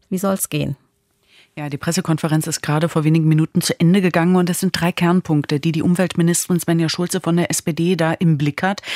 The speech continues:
Speaker 2: Einen hat sie gleich zu Beginn genannt und es sind die Städte und Gemeinden,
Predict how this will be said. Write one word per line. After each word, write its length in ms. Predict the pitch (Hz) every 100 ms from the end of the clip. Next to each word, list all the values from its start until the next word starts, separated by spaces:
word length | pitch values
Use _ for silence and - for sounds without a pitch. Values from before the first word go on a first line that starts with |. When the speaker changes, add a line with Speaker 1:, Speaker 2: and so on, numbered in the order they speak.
| - 185
Speaker 2:
Einen 260 | - 196 196
hat 160 | 202
sie 100 | -
gleich 380 | 175 160 190 -
zu 260 | - 202 -
Beginn 340 | 180 175 190 240
genannt 380 | 240 160 190
und 200 | - 175
es 120 | 170 -
sind 160 | 196
die 80 | 202
Städte 440 | - - 190 -
und 300 | 220 190 180
Gemeinden, 640 | - 156 175 254 285 -